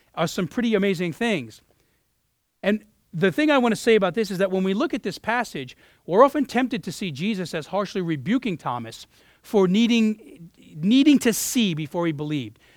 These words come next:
We sort of feel that this is like a correction. And I guess in its root form it is, but the proper way to see this is, remember, Jesus is patient.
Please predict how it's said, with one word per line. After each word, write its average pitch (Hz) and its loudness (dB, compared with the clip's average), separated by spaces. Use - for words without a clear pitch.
We 185 -2
sort 277 2
of 247 2
feel 226 2
that 196 0
this 220 -2
is 185 -4
like 190 0
a 170 -6
correction. 170 -4
And 208 6
I 220 10
guess 285 4
in 262 2
its - -2
root 220 0
form 202 0
it 180 2
is, 151 0
but 175 -2
the 180 -2
proper 294 4
way 208 4
to 170 -2
see 170 -6
this 156 -6
is, 165 -6
remember, 214 2
Jesus 220 0
is 170 -8
patient. 220 -2